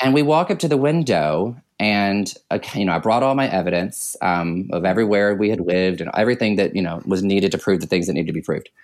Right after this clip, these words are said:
And she was like, "So which one of you is the father?"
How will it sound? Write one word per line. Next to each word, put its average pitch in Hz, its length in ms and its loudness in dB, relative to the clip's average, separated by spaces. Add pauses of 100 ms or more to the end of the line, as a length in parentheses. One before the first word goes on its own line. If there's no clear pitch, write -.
(400)
And 104 540 0
she - 240 -2
was 107 180 2
like, 107 180 2
"So - 140 0
which 123 240 0
one 127 140 2
of 110 120 -2
you 101 400 2 (200)
is 90 640 -4
the 98 60 -6
father?" - 460 -2